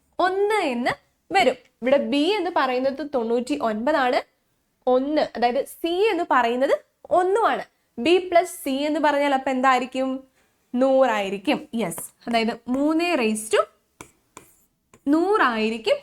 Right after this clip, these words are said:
ഉത്തരം. ഓപ്ഷൻ സി മൂന്ന് raise to നൂറാണ് ഉത്തരം. അതായത് മൂന്ന് raise to തൊണ്ണൂറ്റി ഒൻപതിന്റെ മൂന്ന് മടങ്ങ് എന്ന്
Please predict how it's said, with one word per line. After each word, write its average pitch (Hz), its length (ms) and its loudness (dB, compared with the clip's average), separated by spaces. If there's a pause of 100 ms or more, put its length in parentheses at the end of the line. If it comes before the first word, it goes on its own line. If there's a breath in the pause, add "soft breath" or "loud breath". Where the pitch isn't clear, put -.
(440)
ഉത്തരം. 277 260 2 (220)
ഓപ്ഷൻ 294 340 -2 (220)
സി 285 160 -2 (680)
മൂന്ന് 254 240 0 (100)
raise 226 260 -6
to 508 60 0 (220)
നൂറാണ് 240 440 0
ഉത്തരം. 220 200 -4 (120)
അതായത് 208 340 -6 (500)
മൂന്ന് 370 300 0 (140)
raise 302 200 -6
to 320 60 -2 (100)
തൊണ്ണൂറ്റി 233 400 -2
ഒൻപതിന്റെ 233 400 -4 (220)
മൂന്ന് 269 320 0
മടങ്ങ് 240 340 0
എന്ന് 247 140 -2